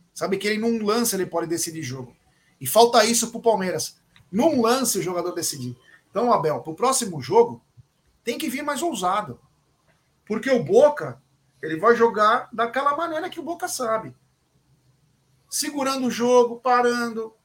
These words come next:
buscando o quê? Eles sabem que se eles forem pros, pros pênaltis, eles vão vencer.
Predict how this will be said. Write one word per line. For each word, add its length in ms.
buscando 540
o 40
quê? 120
Eles 180
sabem 280
que 80
se 80
eles 180
forem 260
pros, 220
pros 260
pênaltis, 340
eles 140
vão 160
vencer. 460